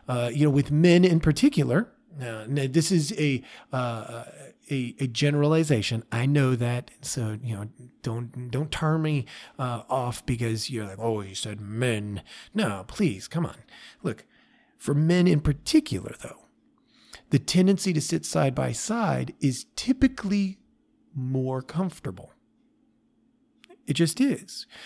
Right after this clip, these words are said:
So to go into a therapeutic environment and face them directly can be very intimidating. It could be, um, to many people, the thing that actually makes them wanna leave. They just feel uncomfortable.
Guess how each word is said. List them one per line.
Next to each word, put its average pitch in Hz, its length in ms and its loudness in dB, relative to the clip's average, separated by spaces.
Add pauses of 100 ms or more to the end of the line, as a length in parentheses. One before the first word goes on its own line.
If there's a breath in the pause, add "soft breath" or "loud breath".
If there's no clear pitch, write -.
So 180 200 6
to 139 80 6
go 180 220 6
into 175 440 0
a 127 40 0
therapeutic 139 640 -2
environment 139 760 -2
and 110 260 -8
face - 800 -2 (360 loud breath)
them 110 480 -2 (120)
directly 113 760 0 (360 soft breath)
can 160 120 2
be 165 120 2
very 196 520 0
intimidating. 180 600 -2 (760)
It 147 120 4
could 143 140 -2
be, 127 440 -2 (260)
um, 147 400 -10
to 151 460 4
many 180 360 6
people, 123 500 0
the 135 180 -4
thing 139 240 -2
that 135 120 0
actually 135 280 -4
makes 120 240 -6
them 123 160 -6
wanna 117 180 -6
leave. 160 380 2 (180)
They 135 100 -6
just 113 160 -4
feel 104 200 -4
uncomfortable. 101 600 -8